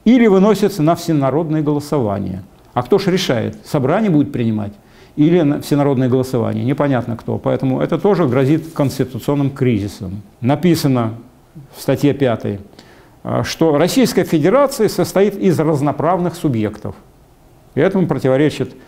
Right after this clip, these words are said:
а, та же статья пятая, э, статья шестьдесят шестой тоже Конституции, где сказано,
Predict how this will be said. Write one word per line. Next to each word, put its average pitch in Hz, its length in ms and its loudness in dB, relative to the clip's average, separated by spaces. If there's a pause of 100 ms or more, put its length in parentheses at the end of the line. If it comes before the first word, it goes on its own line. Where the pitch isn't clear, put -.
(380)
а, 113 140 -8
та 139 200 0
же 127 80 0
статья 127 380 -2
пятая, 127 1120 0
э, 120 160 -2
статья 147 380 0
шестьдесят 127 360 -2
шестой 185 380 0
тоже 185 220 0
Конституции, 156 680 -2
где 175 140 2
сказано, 107 540 -4